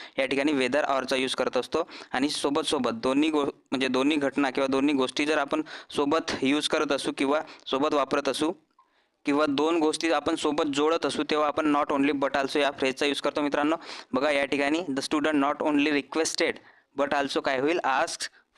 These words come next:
for the question bank" असं या ठिकाणी मिनिंग निघेल मित्रांनो. आणि ही करेक्ट मिनिंग असेल. म्हणजे ओव्हरऑल मिनिंग काय निघेल की त्यांनी फक्त म्हणजे एक्झाम पोस्टपोन करण्याची रिक्वेस्टच नाही केली मित्रांनो,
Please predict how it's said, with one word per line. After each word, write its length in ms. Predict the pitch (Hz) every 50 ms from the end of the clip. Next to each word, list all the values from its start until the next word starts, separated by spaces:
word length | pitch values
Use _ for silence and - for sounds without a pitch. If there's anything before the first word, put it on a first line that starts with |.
| - 139
for 160 | 123 131 127 131
the 100 | 160 165
question 400 | - 139 123 - 151 131 120 110
bank" 200 | 113 110 110 127
असं 180 | - 127 - 139
या 80 | 127 127
ठिकाणी 260 | 127 127 135 135 135
मिनिंग 240 | 131 127 135 139 139
निघेल 200 | 139 139 139 139
मित्रांनो. 340 | 135 135 139 139 147 147
आणि 160 | 139 123 123 123
ही 160 | 143 170 180 - - - - - -
करेक्ट 240 | - 143 143 - 151
मिनिंग 260 | 147 143 143 147 147
असेल. 240 | 143 - 170 175 190 - _ _ _ _ _ - - - _ -
म्हणजे 220 | 135 135 135 160
ओव्हरऑल 320 | - 156 147 143 147 151 151
मिनिंग 240 | 151 147 151 147
काय 180 | 139 143 131 127
निघेल 360 | 127 123 120 135 160 180 185 - - - - _ -
की 60 | - -
त्यांनी 300 | 139 131 135 160 175 185
फक्त 360 | - 170 147 - - - 170 151 - - - _ _ _ _ _ _ _ -
म्हणजे 340 | 131 131 131 156 170 180 143 - _ _ _ _ -
एक्झाम 340 | 147 135 135 139 170 175 165
पोस्टपोन 420 | - 165 151 - - 170 170 165
करण्याची 360 | 156 156 160 160 156 147 165
रिक्वेस्टच 520 | 156 151 151 - 165 165 - - 175 - 175
नाही 160 | 165 156 143
केली 180 | 165 147 147
मित्रांनो, 460 | 147 139 139 147 139 139 143 160 180